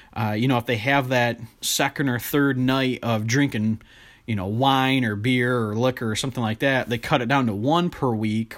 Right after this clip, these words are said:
or one every other week. Then they start losing weight. They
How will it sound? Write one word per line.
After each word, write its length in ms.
or 500
one 320
every 400
other 260
week. 440
Then 120
they 100
start 220
losing 320
weight. 360
They 240